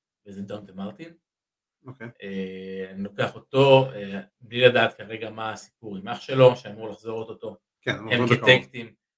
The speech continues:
Speaker 1: הם כטקטים יכולים להיות באמת מישהו ש-,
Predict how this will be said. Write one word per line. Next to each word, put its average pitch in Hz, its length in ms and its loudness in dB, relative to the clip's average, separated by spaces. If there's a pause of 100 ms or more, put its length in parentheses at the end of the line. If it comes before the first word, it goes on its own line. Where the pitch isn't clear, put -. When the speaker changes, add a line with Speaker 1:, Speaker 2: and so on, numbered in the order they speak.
(160)
Speaker 1:
הם 127 140 -6
כטקטים 120 560 -8
יכולים 110 520 -12
להיות 101 540 -4
באמת 101 500 -14 (680)
מישהו 135 380 0
ש-, 117 400 -10